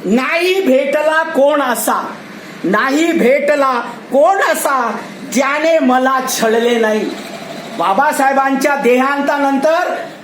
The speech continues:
भैयासाहेब आंबेडकराला आपल्याच समाजातल्या लोकांनी भयंकर त्रास दिला, भयंकर त्रास दिला. म्हणून त्यांनी म्हटलेलं आहे की, "ज्याने मला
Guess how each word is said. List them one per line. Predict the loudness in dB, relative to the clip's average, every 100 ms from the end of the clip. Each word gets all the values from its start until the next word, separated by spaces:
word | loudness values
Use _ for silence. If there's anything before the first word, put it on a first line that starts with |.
| -10
भैयासाहेब | -4 0 0 -2 -2 -2
आंबेडकराला | -2 0 0 0 -2 -2 -2 -4
आपल्याच | -4 -4 -2 -2 -2 -4
समाजातल्या | -2 -2 -2 -2 -2 -2
लोकांनी | 2 0 0 -2 0 0 0 -4 -10 -8
भयंकर | -4 -2 -2 -2 -4 -4 -4
त्रास | -4 -4
दिला, | -2 -2 -2 -4 -12 -18 -20 -20 -20 -20 -20 -20 -20 -20 -20 -20 -20 -20 -20 -10
भयंकर | -6 -4 -2 -2 -2
त्रास | -2 -2 -2
दिला. | -2 -2 -4 -10 -10 -4
म्हणून | 0 0
त्यांनी | 0 -2 -4 -2 2
म्हटलेलं | 2 0 -2 -2 0
आहे | 0 -2
की, | -4 -6 -4 -2
"ज्याने | -2 -2 -2 -2
मला | 2 2 2 0 -2